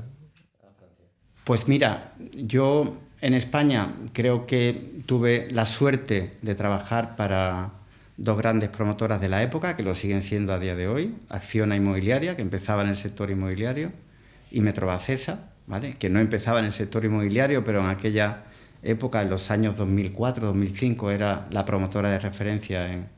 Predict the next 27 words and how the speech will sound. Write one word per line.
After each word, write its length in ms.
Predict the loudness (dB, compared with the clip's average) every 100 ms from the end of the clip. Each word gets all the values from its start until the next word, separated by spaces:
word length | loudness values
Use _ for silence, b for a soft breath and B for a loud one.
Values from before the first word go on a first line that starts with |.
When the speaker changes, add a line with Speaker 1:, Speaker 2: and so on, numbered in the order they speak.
| -20 b b b b
Speaker 2:
en 120 | -4
España. 520 | -2 -2 -2 -2 -2 -6 -12 B B B B B -8
Y, 440 | 2 6 6 4 2
eh, 560 | 2 4 4 4 6 6
Metrovacesa 760 | 4 4 2 2 0 2 2
inició 320 | 4 4 2 2
un 100 | 4
proceso 800 | 2 2 2 2 0 0 -2 -2
de 220 | 0 2
compra 360 | 2 2 2
de 140 | 2 2
sociedad 600 | 0 -4 0 2 4 4
en 120 | 2
Francia, 480 | 2 2 2 -2 -6 -10 -12
¿vale? 240 | -8 -4
Intentó 400 | -2 -2 -2 -2
comprar 560 | 0 0 2 0 0 -4
una 180 | -2 -2
patrimonial 560 | 0 0 2 4 2 0
que 80 | -4
se 120 | -2
llama 240 | 0 0
Yesina, 640 | 0 -2 0 0 0 -4 -8 -20 -20 B B B B
después 640 | -6 -4 -2 0 2 2 2
intentó 680 | 0 2 0 0 2 2 2
comprar, 720 | 0 0 2 2 2 -2 -6
eh, 220 | -8 -8